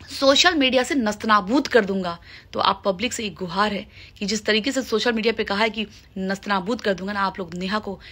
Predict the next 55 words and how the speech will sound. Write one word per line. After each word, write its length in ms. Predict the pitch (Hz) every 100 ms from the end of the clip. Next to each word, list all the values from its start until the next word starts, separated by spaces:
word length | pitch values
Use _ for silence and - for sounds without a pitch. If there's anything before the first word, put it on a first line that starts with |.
| - -
बहुत 280 | - 214 -
डबल 200 | 214 226
तरीके 320 | 220 180 185
से 80 | 180
सपोर्ट 340 | - 180 185
करके 140 | 190 185
साथ 280 | - 180 190
लाइए 260 | 175 196 - -
प्लीज। 440 | 214 233 214 - - - - - - - -
वो 80 | 214
लड़की 340 | 226 226 226 269
का 240 | 254 254
मैं 140 | 240
अभी 160 | 226 233
कुछ 380 | 214 247 - 233
बातें 300 | 208 214 233
बता 240 | 214 214
नहीं 160 | 233 254
रही 100 | 214
हूँ, 120 | 233 - - -
अगर 200 | 196 220
मैं 140 | 220
उसकी 180 | 220 220
वीडियो 220 | 196 240
आप 200 | 247 233 233
लोग 80 |
के 40 | 226
साथ 60 |
शेयर 220 | 220 247 226
कर 140 | 240
दूंगी 240 | 226 220
ना, 160 | 202 214 - -
आप 220 | 208 202 220
लोग 120 | 202
की 60 |
आंखों 280 | 202 208 240
से 120 | 220
आंसू 240 | 196 190 208
नहीं, 100 | 196
खून 220 | - 185
गिरेगा। 300 | 185 180 - -
मैं 120 | -
प्लीज 460 | 233 262 254 190 - - - - - - - -
नेहा 200 | 214 220
को 140 | 214
आप 140 | 202 208
लोग 120 | 202
कम 140 | 196
बैक 160 | 202 208
कराइए, 380 | 202 196 220 269 - -
और 120 | 190
नेहा 160 | 190 202
कम 220 | 202 190
बैक 160 | 185 196
करेगी, 440 | 190 185 185 165